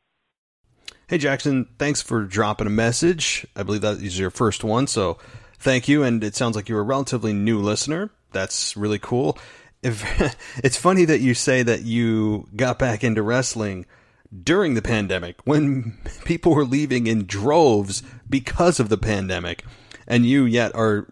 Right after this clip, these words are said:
going against the tide and <laughs> just seeing, uh, out of curiosity how they dealt with it.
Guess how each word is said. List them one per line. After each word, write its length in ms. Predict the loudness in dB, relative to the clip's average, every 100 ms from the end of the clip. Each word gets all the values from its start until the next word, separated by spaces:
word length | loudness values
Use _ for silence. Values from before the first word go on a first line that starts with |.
| -6
going 260 | 0 0 0
against 460 | 0 2 2 0
the 80 | -4
tide 580 | -4 -2 0 2 0 -4 -10 -20 -20 -10 -2
and 280 | 0 -2 -8 _ -6
<laughs> 280 | -2 2 2
just 220 | 2 2
seeing, 440 | 4 4 2 2
uh, 200 | 0 -2 -6 -10
out 80 | -4
of 120 | -4
curiosity 640 | 0 2 4 2 0 0 0
how 120 | 0
they 140 | 0
dealt 240 | 2 2 2
with 220 | 0 0
it. 180 | -2